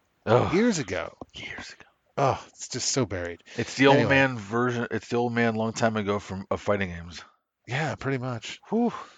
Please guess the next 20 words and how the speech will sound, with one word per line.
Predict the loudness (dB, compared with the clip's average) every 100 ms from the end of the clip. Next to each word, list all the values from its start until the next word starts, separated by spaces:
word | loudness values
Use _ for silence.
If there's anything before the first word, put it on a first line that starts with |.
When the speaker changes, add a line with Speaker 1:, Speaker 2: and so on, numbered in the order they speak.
| _ _ _ _
Speaker 2:
Mm. | -14 -12 -12 -16 -20 -10 0
Speaker 1:
Back | 4 4 2
in | 2
my | 2 2 0
day. | -2 -2 -2 -6 -10 -18 -16 -6
Anyways. | -2 0 -2 -6 -6 0
<laughs> | 0 0 -4 -4 -4 -6 2
Speaker 2:
<laughs> | 2 4 4 4 2 0 0 -2 -2 -10 -10 -6
Speaker 1:
Like, | -6 -4
five | 2 2 2
years | -4
ago. | -6 -8 -12 -14 -18 -6
Um, | -2 2 2 0 -6 -14 _ _ _ _
Speaker 2:
Probably | -16 -4 2 2 0 -2 -2
longer. | -2 -2 -6 -8 -10 _ _ _ _ _ -6
Speaker 1:
ten. | -2 0
Speaker 2:
Huh? | -2 -4 -6 _ _ _ 0
Speaker 1:
Ten | 2 2
at | -2
most. | -8 -12